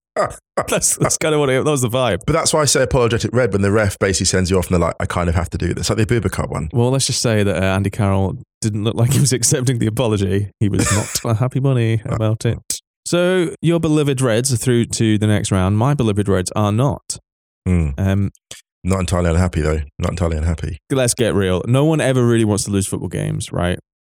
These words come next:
Speaker 1: Mm.
Speaker 2: If you're in a position like this and you're in with probably the best chance to win the league in eighteen years, you have to prioritise it.
Speaker 1: The team said that. The team that Arsenal sent out showed that.
Speaker 2: Heavy rotation, played pretty well.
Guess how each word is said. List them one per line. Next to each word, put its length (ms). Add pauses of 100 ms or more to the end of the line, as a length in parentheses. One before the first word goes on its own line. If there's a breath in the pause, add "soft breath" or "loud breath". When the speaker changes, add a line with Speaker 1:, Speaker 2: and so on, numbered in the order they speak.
(200)
Speaker 1:
Mm. 300
Speaker 2:
If 160
you're 80
in 80
a 40
position 380
like 160
this 340
and 160
you're 160
in 220 (400)
with 180 (160)
probably 300
the 100
best 220
chance 220
to 80
win 120
the 80
league 220
in 80
eighteen 380
years, 360 (240)
you 120
have 320
to 100
prioritise 520
it. 140 (260)
Speaker 1:
The 80
team 380
said 220
that. 220
The 60
team 240
that 80
Arsenal 220
sent 240
out 140 (100)
showed 200
that. 60
Speaker 2:
Heavy 180
rotation, 760 (320)
played 180
pretty 220
well. 400